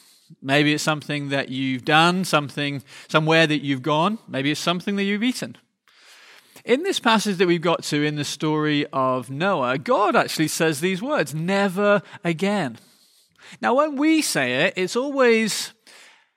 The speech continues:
uh, something that we regret, something that seemed like a good at the time, but with hindsight, we know it was not a good thing to do.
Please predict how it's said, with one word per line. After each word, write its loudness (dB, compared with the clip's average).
uh, -4
something 2
that 2
we 0
regret, -2
something 0
that 0
seemed 0
like 2
a 4
good 0
at 2
the -4
time, 0
but 0
with -4
hindsight, 2
we 2
know 4
it 0
was -2
not -2
a -4
good -4
thing -6
to -8
do. -8